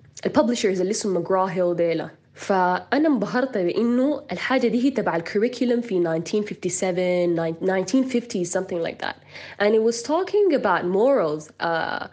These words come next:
when you go to school, um, how you deal with people, uh, ح-، وبعدين حتى وصل مرحلة بتاعت ال adolescence، يعني الفيديو it was talking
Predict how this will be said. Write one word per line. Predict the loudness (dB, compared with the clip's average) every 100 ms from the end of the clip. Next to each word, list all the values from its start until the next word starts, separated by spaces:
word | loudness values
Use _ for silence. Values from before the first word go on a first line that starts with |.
| -20 -20 -12 0
when | 2
you | 4
go | 4 2
to | 0
school, | -2 -6 -2 2 2 2 0 -6 _ _ _ -2
um, | 0 0 -2 -2 -2 -2 -2 -4 -8 -2
how | 0
you | 2 0
deal | 0 2 2 2
with | -4
people, | -6 -6 -2 0 0 0 -4 -10 -20 -20 -8
uh, | -4 0 0 -2 -2 -4 -4 -6 -10 -16 _ -12
ح-، | 0
وبعدين | 2 4 2 2 2 2 0
حتى | 0 -4 0 0 0 -4 -4
وصل | -4 0 0
مرحلة | 0 0 -2
بتاعت | 0 -2 0
ال | 0
adolescence، | 0 2 0 2 2 0 -2 -14 _ -14 -4
يعني | -2 0 -2 -2
الفيديو | 0 0 2 2 2
it | 0 -2
was | -2
talking | -4 0 -2